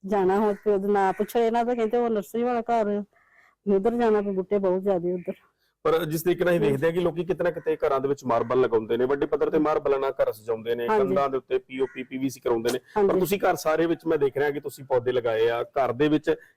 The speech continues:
Speaker 2: ਦੇ
Speaker 1: ਹਾਂਜੀ।
Speaker 2: ਸਾਰੇ ਸਹਿਮਤ ਹੋ ਜਾਂਦੇ ਆ, ਵਧੀਆ ਲੱਗਦਾ ਸਾਰਿਆਂ ਨੂੰ?
Speaker 1: ਹਾਂਜੀ, ਘਰ ਦੇ ਵਿੱਚ ਕੋਈ ਨਹੀਂ ਇਹੋ ਜਿਹੀ ਹੈਗੀ, ਬੇਟਾ ਵੀ ਬਾਹਰੋਂ ਇਹੋ ਕਹਿੰਦਾ ਵੀ ਜਿਵੇਂ ਦਾ ਤੁਸੀਂ ਸਟੈਂਡ ਮੰਗਾਓ, ਤੁਸੀਂ ਸਾਫ਼ ਸਫਾਈ ਵਧੀਆ ਹੋ ਜੇ, ਤੁਸੀਂ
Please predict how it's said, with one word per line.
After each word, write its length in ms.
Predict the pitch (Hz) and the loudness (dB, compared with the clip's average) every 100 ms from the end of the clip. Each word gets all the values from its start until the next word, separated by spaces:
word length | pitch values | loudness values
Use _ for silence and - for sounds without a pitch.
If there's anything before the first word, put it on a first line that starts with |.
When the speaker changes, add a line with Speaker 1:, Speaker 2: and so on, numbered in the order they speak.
| - | -4
Speaker 2:
ਦੇ 60 | 143 | -2
Speaker 1:
ਹਾਂਜੀ। 200 | 127 151 | 0 0
Speaker 2:
ਸਾਰੇ 240 | 151 156 | 0 0
ਸਹਿਮਤ 320 | 151 147 160 | 0 -2 -2
ਹੋ 140 | 135 139 | -2 -2
ਜਾਂਦੇ 340 | 139 151 165 | -2 0 0
ਆ, 100 | 165 - _ _ 131 | 0 -4 _ _ -4
ਵਧੀਆ 260 | 139 175 | 0 2
ਲੱਗਦਾ 280 | 180 156 156 | 2 0 -2
ਸਾਰਿਆਂ 220 | 156 151 | -4 -4
ਨੂੰ? 120 | 156 233 | 0 2
Speaker 1:
ਹਾਂਜੀ, 340 | 226 220 254 | 2 0 -2
ਘਰ 300 | 294 311 240 | 0 2 2
ਦੇ 100 | 247 | 0
ਵਿੱਚ 260 | 302 285 262 262 262 | -2 -2 0 0 -2
ਕੋਈ 340 | 233 240 269 | -2 -2 -2
ਨਹੀਂ 300 | 277 269 254 | -4 -4 -4
ਇਹੋ 400 | 240 226 220 214 | -2 0 -2 -4
ਜਿਹੀ 160 | 214 233 | -6 -2
ਹੈਗੀ, 260 | 220 202 233 | -2 -2 0
ਬੇਟਾ 320 | 220 208 233 | 0 2 0
ਵੀ 60 | |
ਬਾਹਰੋਂ 320 | 226 214 226 226 | 2 -2 -2 -4
ਇਹੋ 140 | 220 | -4
ਕਹਿੰਦਾ 340 | 214 214 220 | -2 -2 0
ਵੀ 100 | 220 | -2
ਜਿਵੇਂ 320 | 208 202 202 202 | -2 0 2 2
ਦਾ 100 | 208 | 0
ਤੁਸੀਂ 220 | 214 208 | 0 -2
ਸਟੈਂਡ 500 | - 202 190 190 196 190 _ - - - - | -2 0 0 2 0 -2 _ -20 -20 -16 -2
ਮੰਗਾਓ, 360 | 202 190 202 233 | 2 4 4 0
ਤੁਸੀਂ 260 | 226 208 | -2 -6
ਸਾਫ਼ 280 | 214 214 185 | -2 0 -2
ਸਫਾਈ 320 | 185 202 196 | -4 -2 0
ਵਧੀਆ 320 | 185 170 214 226 | 0 0 0 0
ਹੋ 140 | 220 | 0
ਜੇ, 200 | 196 202 | 0 -2
ਤੁਸੀਂ 320 | 208 185 202 | -4 -8 -10